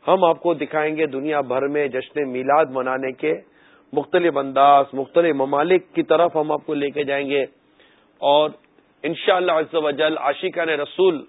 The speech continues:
عاشقان میلاد کے لیے یہ بات خوشی سے خالی نہیں ہے کہ دنیا کے کئی ملکوں میں آقا صلی اللہ تعالی وسلم کا جس طرح جشن میلاد منایا جاتا ہے،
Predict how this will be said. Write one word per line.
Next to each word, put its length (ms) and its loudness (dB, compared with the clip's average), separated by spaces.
عاشقان 520 -4
میلاد 300 2
کے 120 -6
لیے 120 -4
یہ 140 -4
بات 280 2
خوشی 340 -2
سے 80 2
خالی 300 0
نہیں 240 -2
ہے 80 -2
کہ 100 0
دنیا 340 0
کے 140 0
کئی 220 2
ملکوں 420 0
میں 180 0
آقا 420 2
صلی 140 0
اللہ 300 2
تعالی 160 0
وسلم 200 -4
کا 80 -4
جس 160 -6
طرح 120 -6
جشن 340 -8
میلاد 260 -2
منایا 340 -2
جاتا 300 -2
ہے، 240 -6